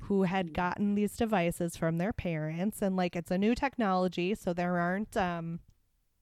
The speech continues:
Speaker 1: controls put on it to make sure that
Speaker 2: Mm-hmm.
Speaker 1: only the adults can use it. So these reviewers felt really uncomfortable
Speaker 2: Yeah.
Speaker 1: trying to do a professional review of a product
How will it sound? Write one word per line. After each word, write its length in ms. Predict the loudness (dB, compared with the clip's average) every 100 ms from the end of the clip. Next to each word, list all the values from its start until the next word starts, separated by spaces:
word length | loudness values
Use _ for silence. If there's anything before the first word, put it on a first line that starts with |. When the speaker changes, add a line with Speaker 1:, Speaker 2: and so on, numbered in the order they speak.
| _ _ _ _ -10
Speaker 1:
controls 720 | -6 -4 -4 2 4 4 2
put 240 | 0 -2 -2
on 240 | -4 -4
it 220 | -4 -4 -8 -20 -20 -18 -6
to 100 | -4
make 200 | -2 0
sure 180 | 0
that 160 | 2 2
Speaker 2:
Mm-hmm. 80 | 0
Speaker 1:
only 300 | 0 0 0
the 160 | 0
adults 420 | 0 0 -2 -4 -4
can 220 | -4 -2
use 320 | -2 -2 -4
it. 340 | -6 -6 -6 -8 -18 -20 -20
So 500 | -6 4 6 6 4 2
these 280 | -2 0
reviewers 580 | 0 0 -2 0 0 0
felt 260 | 0 0 0
really 420 | 0 0 2 0
uncomfortable 1200 | -2 -4 -2 -4 -2 0 2 2 2 2 2 0 _ _ _ _ _ _ -18 -8
Speaker 2:
Yeah. 180 | -2
Speaker 1:
trying 340 | 2 4 4 2
to 120 | 0
do 140 | 2 2
a 80 |
professional 640 | 2 -2 -2 0 0 0 0
review 320 | 0 0 2
of 140 | 2 0
a 80 |
product 1080 | -4 -6 -4 -2 0 0 0 -2 -6 -12 -18